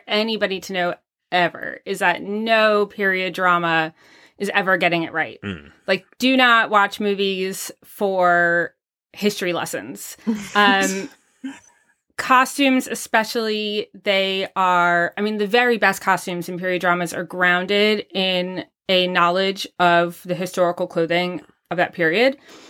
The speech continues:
Speaker 1: But costume designers are not engaged in
Speaker 2: Mm.
Speaker 1: doing historical reproduction. They are engaged in storytelling and world building. And so they are informed by the aesthetic that the cinematographer and the director want. They're informed by the script, by the characterization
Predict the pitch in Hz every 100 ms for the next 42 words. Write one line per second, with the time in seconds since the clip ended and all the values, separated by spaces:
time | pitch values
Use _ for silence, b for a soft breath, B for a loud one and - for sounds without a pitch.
0 | B B 226 226 226 269 262 240 190 170
1 | 185 214 214 190 180 175 175 - 180 170
2 | 165 165 165 - 175 165 165 160 165 170
3 | 165 156 165 160 151 160 165 - 247 254
4 | 240 180 170 170 160 160 - 156 160 -
5 | 160 170 175 208 220 233 269 285 B B
6 | B B 196 185 175 170 165 180 175 165
7 | 185 190 220 240 - - 185 180 180 -
8 | 180 175 170 170 175 175 170 165 175 -
9 | 175 165 165 165 - - 165 160 156 156
10 | 160 - B B - 170 165 160 - 185
11 | 170 - - 165 151 - 160 156 175 165
12 | 160 156 156 151 147 151 160 151 156 147
13 | 160 156 151 - 160 160 165 156 156 151
14 | 156 - 240 - - 170 160 160 165 156
15 | 160 160 160 160 160 156